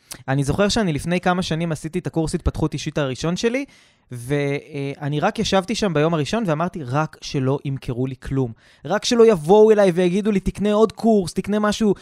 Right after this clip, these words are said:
איזה קורס המשך, תקנה איזה ספר.'" וביום האחרון אני כל כך נהניתי, אני כל כך שמחתי שסוף סוף אני נמצא עם אנשים שהם חושבים התפתחות, שהם לא חושבים בינוני,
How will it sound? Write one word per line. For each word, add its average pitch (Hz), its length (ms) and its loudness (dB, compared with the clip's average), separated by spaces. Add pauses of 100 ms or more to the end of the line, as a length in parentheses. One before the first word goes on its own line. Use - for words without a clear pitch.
(200)
איזה 160 180 -2
קורס 220 260 -2
המשך, 226 460 2
תקנה 208 240 -4
איזה 196 160 -4
ספר.'" 196 540 0 (500)
וביום 151 840 4
האחרון 175 560 4 (140)
אני 156 240 -2
כל 165 260 0
כך 208 240 -2
נהניתי, 190 560 -2 (340)
אני 151 180 0
כל 160 140 2
כך - 180 -4
שמחתי 226 400 0
שסוף - 400 0
סוף 233 220 -2
אני 202 140 -2
נמצא 160 500 -2
עם 202 160 -4
אנשים 165 500 -4
שהם 190 240 -4
חושבים 151 440 -4
התפתחות, - 640 -4
שהם 160 220 -4
לא 185 60 2
חושבים 196 420 -4
בינוני, 180 520 2